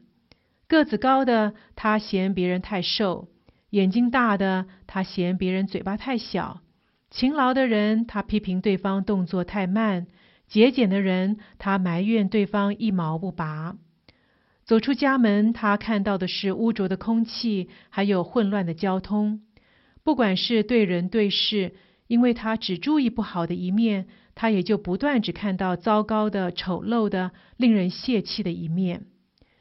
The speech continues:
在人际关系上，大家看到他都避之唯恐不及。而蜜蜂型的人喜欢看别人的优点，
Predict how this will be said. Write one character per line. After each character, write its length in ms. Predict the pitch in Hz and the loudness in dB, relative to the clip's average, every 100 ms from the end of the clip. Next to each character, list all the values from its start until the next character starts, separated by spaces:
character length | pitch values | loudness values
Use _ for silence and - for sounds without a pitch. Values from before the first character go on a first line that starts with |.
| _ _ _ | _ _ _
在 200 | - 196 | 2 4
人 160 | 185 202 | 4 2
际 100 | 240 | 2
关 200 | 226 220 | 0 0
系 160 | 220 226 | -2 -2
上， 340 | 254 226 208 - _ - | 0 0 0 -6 _ -2
大 160 | 285 269 | 0 2
家 100 | 285 | 0
看 220 | 302 277 | 0 0
到 120 | 247 | 0
他 280 | 233 240 240 | 0 0 0
都 200 | 233 226 | 0 0
避 280 | 226 220 190 | 0 -2 -2
之 240 | - 202 | -2 -2
唯 260 | 180 175 202 | 0 0 -2
恐 340 | - 185 151 | -2 -4 -4
不 120 | 180 | -6
及。 480 | 180 - 160 165 190 - _ _ _ _ _ _ _ _ _ _ | -6 -4 -4 -4 -6 -16 _ _ _ _ _ _ _ _ _ _
而 200 | - 247 | 2 2
蜜 160 | 262 349 | 4 2
蜂 200 | 330 339 | 2 -2
型 300 | 339 196 196 | -2 0 2
的 100 | 220 | 2
人 260 | 196 190 202 | 2 2 0
喜 200 | - 170 | -2 -4
欢 180 | 202 | -4
看 240 | 202 214 185 | -2 -2 -2
别 180 | 180 175 | 0 0
人 120 | 190 | 0
的 80 | 190 | 0
优 280 | 226 247 | 0 0
点， 340 | 247 196 151 | -2 -4 -6